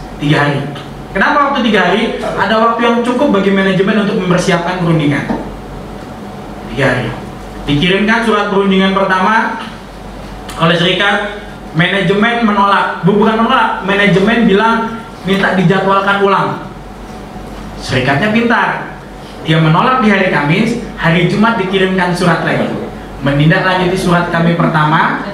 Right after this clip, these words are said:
yang tidak dipenuhi oleh manajemen untuk berunding, kami minta dilakukan perundingan bipartit. Dia minta yang kedua kali, dia minta berunding di hari Rabu depannya. Ketika ditanya dari Rabunya, surat yang kedua, manajemen menolak.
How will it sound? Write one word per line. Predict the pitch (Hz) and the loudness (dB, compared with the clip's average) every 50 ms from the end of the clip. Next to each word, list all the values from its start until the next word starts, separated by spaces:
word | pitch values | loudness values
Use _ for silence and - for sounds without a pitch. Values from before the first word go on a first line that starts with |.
| - - - - - | -10 -12 -12 -10 -8
yang | 135 135 135 | -8 -2 0
tidak | 165 180 208 180 185 | 2 2 4 2 2
dipenuhi | - 208 190 185 180 180 | 2 2 0 0 2 2
oleh | 180 170 170 170 170 | 4 4 4 6 6
manajemen | 170 170 170 160 170 170 165 160 | 6 4 4 4 2 2 2 2
untuk | 151 160 156 | 2 2 2
berunding, | 147 147 147 156 165 175 - - | 2 4 6 6 6 4 2 0
kami | - 175 175 196 196 196 196 | -2 -2 -2 0 0 0 0
minta | 185 180 185 190 170 170 | 0 2 0 0 2 4
dilakukan | 165 160 160 160 160 - 185 185 180 165 | 4 4 4 2 2 0 0 0 0 2
perundingan | 165 170 170 160 156 160 175 180 180 190 185 - - - - - - - - - - - - - - - - - - - - - | 4 4 6 6 6 4 4 2 0 -2 -4 -4 -8 -10 -12 -12 -12 -12 -12 -12 -12 -12 -12 -12 -12 -12 -12 -12 -14 -12 -6 -2
bipartit. | 147 156 151 165 156 160 156 151 143 143 - - 143 | 0 2 2 2 2 0 0 -2 -2 -4 -6 -4 -2
Dia | 151 196 214 | 0 2 4
minta | 220 226 220 220 208 | 4 4 4 4 2
yang | 202 196 190 190 | 2 2 2 2
kedua | 185 185 185 180 185 | 2 2 2 2 2
kali, | 185 165 165 156 147 147 - - - - - - | 2 2 0 0 -2 -4 -6 -8 -10 -12 -6 -2
dia | 156 175 | 0 0
minta | 185 190 190 - - 175 170 | 2 2 2 2 2 2 4
berunding | 175 185 185 196 202 | 4 4 4 4 4
di | 190 170 | 4 4
hari | 165 160 165 165 | 4 4 4 4
Rabu | 165 165 160 170 165 | 4 4 4 4 4
depannya. | 156 - 156 147 143 135 - - - - - - - - - - - - - - - - - - - - - - - - - - - - - 190 | 4 2 0 0 0 -2 -4 -6 -8 -10 -12 -14 -14 -14 -14 -14 -14 -14 -14 -14 -14 -14 -14 -12 -12 -12 -12 -12 -12 -12 -12 -12 -10 -8 -6 -4
Ketika | - - 202 202 277 269 | -2 0 0 2 2 2
ditanya | 233 247 - 240 247 247 240 240 | 2 4 2 2 2 2 2 2
dari | 220 226 226 220 220 | 4 4 4 4 4
Rabunya, | 220 214 208 208 208 220 220 214 | 4 4 4 4 4 4 4 4
surat | - - 220 202 202 202 | 4 4 2 2 2 0
yang | 202 202 202 196 | 0 0 0 2
kedua, | 190 196 214 226 233 226 - - | 2 4 4 4 2 2 0 0
manajemen | 165 170 175 170 156 165 190 196 196 | 2 2 2 4 4 4 2 2 2
menolak. | 185 170 170 160 147 - - - - | 2 2 2 2 2 2 0 -2 -4